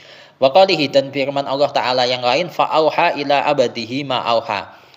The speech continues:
Maka Allah memberikan wahyu kepada hambanya berupa wahyu yang dia wahyukan. Ya. Nah, di sini lagi-lagi abad. Abad ini kembali ke Rasulullah sallallahu alaihi wasallam.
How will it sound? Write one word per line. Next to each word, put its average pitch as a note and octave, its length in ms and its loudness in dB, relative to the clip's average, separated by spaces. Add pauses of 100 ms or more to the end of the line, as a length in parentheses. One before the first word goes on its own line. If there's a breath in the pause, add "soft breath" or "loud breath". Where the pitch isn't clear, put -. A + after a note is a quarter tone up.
(760 loud breath)
Maka E3+ 240 4
Allah F#3+ 240 4
memberikan D#3+ 420 0
wahyu D#3 300 -2
kepada C#3+ 400 -2
hambanya A#2 720 -2 (380)
berupa C3 340 0
wahyu C3+ 300 2
yang D3+ 400 0
dia A2 160 -2
wahyukan. G#2 720 -8
Ya. - 160 -16 (880 soft breath)
Nah, C3+ 140 2
di D3 100 -4
sini D#3+ 160 -4
lagi-lagi D#3 640 0
abad. C3+ 320 -2 (240)
Abad B2 320 -8
ini C#3 240 -12
kembali G#2 320 -4
ke B2+ 160 -4
Rasulullah A#2+ 480 -4
sallallahu G#2 480 -8
alaihi G2 240 -12
wasallam. F2+ 320 -12